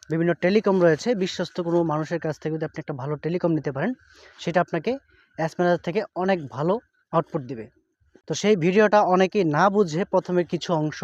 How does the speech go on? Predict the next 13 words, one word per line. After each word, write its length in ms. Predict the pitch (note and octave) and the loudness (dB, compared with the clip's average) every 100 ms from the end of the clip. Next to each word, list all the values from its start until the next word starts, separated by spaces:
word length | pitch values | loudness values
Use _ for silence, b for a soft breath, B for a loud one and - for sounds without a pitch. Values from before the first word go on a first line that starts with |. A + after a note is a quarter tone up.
| D#3 | -2
দেখে 320 | C#3+ F3+ E3 G#3+ _ - | -2 -2 -2 -4 _ -8
আপনারা 260 | D#3+ E3 | -6 -4
কিন্তু 240 | D3+ D3 G3 C4+ b b b | -6 -4 -6 -8 b b b
আমাকেও 360 | D3 E3+ F3+ A3+ | -2 0 2 2
ব্লেম 260 | D3+ E3+ F#3 | 2 2 2
করেছেন 320 | F3 E3 G3 | 2 0 -2
যে 80 | F#3+ | -2
আমিও 240 | D3 E3 | -2 0
অ্যাস 140 | E3 D3 | 0 0
ম্যানেজারের 320 | D#3+ D3+ D3 | -4 -4 -4
সাথে 140 | D3 G#3 C4+ - | -6 -6 -8 -8
যুক্ত 220 | D3+ F#3 F3 | -6 -2 -2
রয়েছি। 340 | C3 A#2+ - | -4 -8 -16